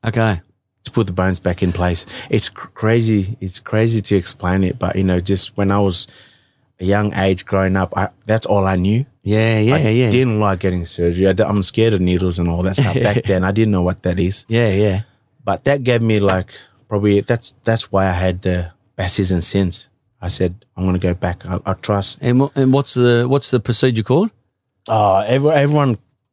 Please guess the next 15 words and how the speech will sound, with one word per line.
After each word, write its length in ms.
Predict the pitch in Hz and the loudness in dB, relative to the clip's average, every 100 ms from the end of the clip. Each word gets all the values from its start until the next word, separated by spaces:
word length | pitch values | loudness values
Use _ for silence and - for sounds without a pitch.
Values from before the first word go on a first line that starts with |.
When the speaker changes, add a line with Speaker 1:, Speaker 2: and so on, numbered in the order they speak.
| _ | _
Speaker 1:
Calls 200 | - 127 | 0 0
a 40 | 101 | 2
banana 340 | 110 120 117 | 2 2 2
leaf? 140 | 110 113 | 2 2
Speaker 2:
Yeah, 60 | 120 | 2
everyone 400 | 123 123 131 117 | 4 2 2 0
Speaker 1:
Yeah, 60 | |
Speaker 2:
calls 100 | 120 | 0
Speaker 1:
okay. 80 | 107 | 0
Speaker 2:
banana 240 | 110 113 | 0 0
leaves, 140 | 110 101 | 0 0
but 80 | 110 | 2
I 80 | 123 | 2
don't 120 | 127 | 2
really, 320 | 123 110 104 | 2 2 0